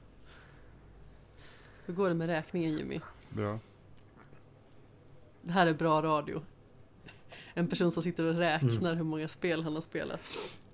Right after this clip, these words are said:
Speaker 1: Nej, men vi tar väl en sång istället då. Och lägger in här.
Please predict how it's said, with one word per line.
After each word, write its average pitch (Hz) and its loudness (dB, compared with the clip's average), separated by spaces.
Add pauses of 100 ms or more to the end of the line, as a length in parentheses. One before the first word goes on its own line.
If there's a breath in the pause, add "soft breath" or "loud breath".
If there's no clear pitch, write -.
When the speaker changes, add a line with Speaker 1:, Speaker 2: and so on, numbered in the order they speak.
(1000 soft breath)
Speaker 1:
Nej, 214 -4
men 185 0
vi 170 2
tar 226 2
väl 214 0
en 226 0
sång - -4
istället 160 0
då. 160 -2 (440)
Och 170 -6 (140)
lägger 175 0
in 160 2
här. 170 2